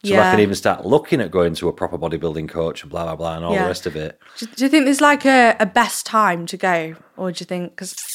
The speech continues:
Speaker 2: I think, like, the longer the better, really.
Speaker 1: Yeah, what best time to move over somebody like myself?
Speaker 2: Yeah, so, like, if you've got someone that's maybe, like, very, very much with a lifestyle coach
Speaker 1: Hmm.
Speaker 2: and they're, like,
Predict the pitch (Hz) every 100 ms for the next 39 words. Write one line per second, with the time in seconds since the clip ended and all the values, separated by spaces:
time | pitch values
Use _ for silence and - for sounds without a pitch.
0 | - 208 214 208 175 185 208 220 190 175
1 | 180 196 - 165 165 170 208 - _ _
2 | _ - 120 98 78 101 90 107 - -
3 | _ - 104 95 101 101 98 90 - 101
4 | 95 95 90 - 98 73 - - 330 214
5 | 175 - 233 226 262 254 285 233 269 262
6 | 240 220 226 220 208 202 196 190 - 190
7 | 196 190 185 185 180 170 175 196 190 185
8 | 190 - - 190 180 180 180 - 180 175
9 | 185 165 - - - - - - 165 202
10 | 196 185 180 170 170 -